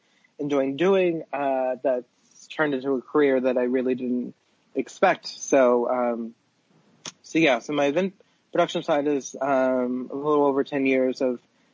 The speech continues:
of sort of that experience. And, um,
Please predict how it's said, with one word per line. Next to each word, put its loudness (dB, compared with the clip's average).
of -8
sort 2
of 0
that 4
experience. 0
And, -4
um, -4